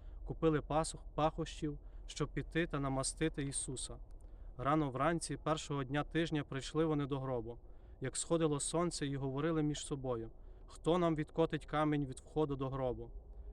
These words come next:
Але, глянувши, побачили, що камінь був відвалений, був бо дуже великий. Увійшовши до гробу, побачили юнака, що сидів праворуч, одягненого в білу одежу,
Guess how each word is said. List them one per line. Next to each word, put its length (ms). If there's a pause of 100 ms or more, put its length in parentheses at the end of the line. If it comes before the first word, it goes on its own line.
(160)
Але, 220
глянувши, 520
побачили, 540
що 160
камінь 320
був 160
відвалений, 640 (420)
був 240
бо 140
дуже 300
великий. 540 (600)
Увійшовши 600
до 120
гробу, 300
побачили 520
юнака, 400
що 160
сидів 320
праворуч, 580 (380)
одягненого 680
в 40
білу 280
одежу, 480